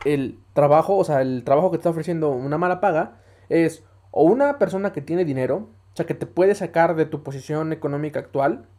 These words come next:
de tu situación económica actual, perdón, una persona que te puede dar, no sé, papeles, por ejemplo, para que salgas de tu país, para que migres, una persona muy guapa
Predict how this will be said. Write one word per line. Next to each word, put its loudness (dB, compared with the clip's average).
de -14
tu -14
situación -6
económica -4
actual, 0
perdón, -8
una 2
persona -2
que -8
te -6
puede 0
dar, 2
no -6
sé, 2
papeles, 2
por 0
ejemplo, -2
para 2
que -6
salgas 0
de -2
tu -10
país, 0
para -2
que -4
migres, 0
una 2
persona 0
muy 0
guapa 2